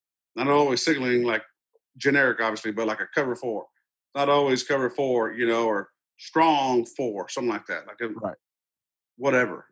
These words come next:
Speaker 1: You know, we can call it
Speaker 2: Right.
Speaker 1: from the weak side, I can call it from the front side. And all, really what we're calling is simply the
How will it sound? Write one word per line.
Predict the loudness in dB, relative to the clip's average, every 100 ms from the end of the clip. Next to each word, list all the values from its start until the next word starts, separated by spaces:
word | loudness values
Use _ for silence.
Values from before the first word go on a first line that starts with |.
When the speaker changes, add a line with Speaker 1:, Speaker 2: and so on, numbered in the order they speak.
| _
Speaker 1:
You | -6
know, | -2
we | 2 2
can | 0
call | -2 0
it | 0
Speaker 2:
Right. | 0
Speaker 1:
from | -2
the | -2
weak | -6 -4
side, | 0 2
I | 2
can |
call | 0 -2
it | -2
from | -8
the | -6
front | -4 -2
side. | -2 -2 -2 -8 _ _ _ -6
And | -2
all, | -2 -2 -8
really | -2 0 0
what | 0
we're | -4 -4
calling | -2 0 2 0
is | 0 -2
simply | -4 -2 -2 -2
the | -4 -6 -6 -10